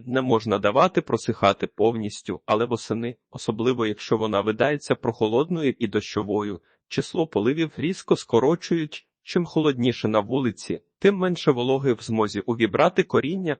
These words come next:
гниль в таких умовах розвивається стрімко.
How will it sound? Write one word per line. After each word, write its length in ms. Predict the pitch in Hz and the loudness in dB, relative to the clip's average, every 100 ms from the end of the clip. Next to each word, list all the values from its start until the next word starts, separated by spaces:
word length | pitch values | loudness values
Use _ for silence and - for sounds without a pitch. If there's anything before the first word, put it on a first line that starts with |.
| _ | _
гниль 360 | - 131 151 202 | -10 0 2 0
в 60 | - | 0
таких 460 | - - 156 - 120 | -2 0 -4 -2 -6
умовах 440 | 113 113 107 - | -2 0 0 0
розвивається 760 | 107 104 101 113 175 180 - | -6 -4 -2 0 0 -2 -6
стрімко. 600 | - - 117 101 - - | -8 -6 -4 -4 -6 -16